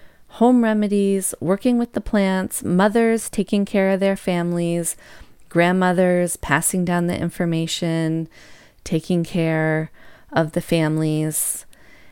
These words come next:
And I just, I feel it deep in my bones. I mean, what else could there be? We have been co-evolving with these plants, with these same herbs for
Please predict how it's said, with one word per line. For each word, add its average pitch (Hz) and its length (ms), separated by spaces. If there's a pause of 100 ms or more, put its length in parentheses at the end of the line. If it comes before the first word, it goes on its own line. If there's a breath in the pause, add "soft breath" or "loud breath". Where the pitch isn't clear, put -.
(160 soft breath)
And 170 420
I 165 80
just, - 400
I 165 40
feel 226 260
it 214 160
deep 202 200
in 196 120
my 185 160
bones. 151 440
I 160 40
mean, 156 180
what 185 180
else 208 200
could 180 180
there 180 180
be? 156 400 (400 loud breath)
We 190 300
have 185 480
been 160 300
co-evolving 170 1400 (480 loud breath)
with 196 360
these 202 320
plants, 165 600
with 185 200
these 214 200
same 214 460
herbs 180 720 (1600 soft breath)
for 170 680